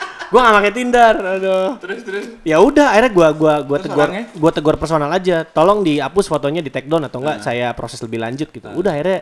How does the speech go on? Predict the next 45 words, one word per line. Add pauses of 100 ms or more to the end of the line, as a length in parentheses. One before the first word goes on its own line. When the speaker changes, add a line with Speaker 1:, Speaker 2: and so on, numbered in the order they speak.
Speaker 1:
gua
di, (420)
kayak
gua
di
blok
deh, (140)
nggak
tahu
deh. (460)
Namanya
juga
udah
nggak
ada
sih
di,
gua
pakai
akun (160)
gua
satu
Speaker 2:
Ya,
Speaker 1:
lagi.
Speaker 2:
pasti
aneh-aneh
pasti
banyak
lah. (400)
Speaker 1:
Yang
teraneh
deh
di
akun
lo
apaan,
Bang?
Gue
penasaran
sama
orang
yang
I
G-nya
seratus